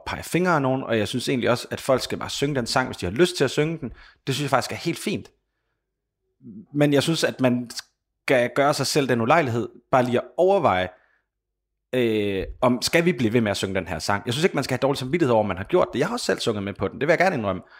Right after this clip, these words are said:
Men jeg, jeg synes bare, at, øh, jeg synes bare, det er dejligt, når vi også kan rykke os en lille bitte smule, øh, stille og roligt, ligesom du siger, med racisme, homofobi og så videre, og hvor at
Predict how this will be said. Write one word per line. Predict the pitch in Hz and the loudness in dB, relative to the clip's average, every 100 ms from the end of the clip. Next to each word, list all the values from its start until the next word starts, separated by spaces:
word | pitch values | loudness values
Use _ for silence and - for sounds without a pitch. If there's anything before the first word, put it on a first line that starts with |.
| - - | -20 -6
Men | 135 139 123 - - - - | 2 2 2 -10 -20 -10 -2
jeg, | 143 - _ _ - | -2 -2 _ _ -2
jeg | 139 | 0
synes | 180 - | 0 4
bare, | 147 151 - | 6 6 2
at, | 120 - _ _ _ _ | -4 -6 _ _ _ _
øh, | 131 123 120 120 - _ _ _ _ _ _ _ - | -2 -2 -2 -4 -10 _ _ _ _ _ _ _ 0
jeg | 135 | 2
synes | 165 | 2
bare, | 160 | 0
det | 143 | 0
er | - | 2
dejligt, | 135 175 175 | 2 2 2
når | 110 | 0
vi | 110 | 0
også | 123 - | -2 -2
kan | 123 | -2
rykke | 151 147 | 0 0
os | 117 | -2
en | 135 | -2
lille | 202 220 | -2 -4
bitte | - 127 | -4 -6
smule, | 120 131 135 143 147 _ _ 123 | -4 -2 0 0 -4 _ _ -10
øh, | 123 | -8
stille | - 180 175 | 0 4 6
og | |
roligt, | 139 147 147 143 | 6 4 2 0
ligesom | 143 127 | -4 -4
du | 117 | -4
siger, | 131 131 | 0 0
med | 120 87 | 0 -2
racisme, | 85 - 170 - 101 | -2 -2 -4 -4 -6
homofobi | 110 113 110 - 170 147 | -4 -4 -4 -6 -4 -4
og | - | -4
så | 120 | -2
videre, | 127 143 117 - - - | 2 4 4 0 -20 -6
og | - | -2
hvor | 127 139 - | 4 4 4
at | 117 - | 0 -6